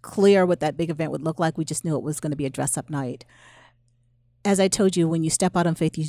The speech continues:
become a magnet. I was literally having, um, a meeting at my home, and this guy was new to town, and someone told him he needed to meet me.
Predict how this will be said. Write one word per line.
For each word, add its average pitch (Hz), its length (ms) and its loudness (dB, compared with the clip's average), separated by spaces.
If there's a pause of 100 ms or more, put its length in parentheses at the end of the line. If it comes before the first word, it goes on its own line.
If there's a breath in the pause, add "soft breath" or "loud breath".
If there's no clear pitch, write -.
become 175 240 -4
a 156 60 2
magnet. 156 560 -2
I 170 40 -4
was 156 180 -6
literally 170 400 2
having, 151 540 -2 (540 soft breath)
um, 143 420 -4 (840)
a 175 80 0
meeting 170 520 0
at - 300 -8 (200)
my 160 200 -2
home, 156 500 0 (760)
and 151 560 -4
this 151 160 -2
guy 160 180 0
was 151 140 -2
new 170 140 2
to 165 80 0
town, 151 280 -2
and 147 140 -2
someone 156 280 -2
told 151 220 -2
him 151 200 -4
he 170 120 -6
needed 151 280 -4
to 170 80 -2
meet 147 220 -4
me. 151 280 -4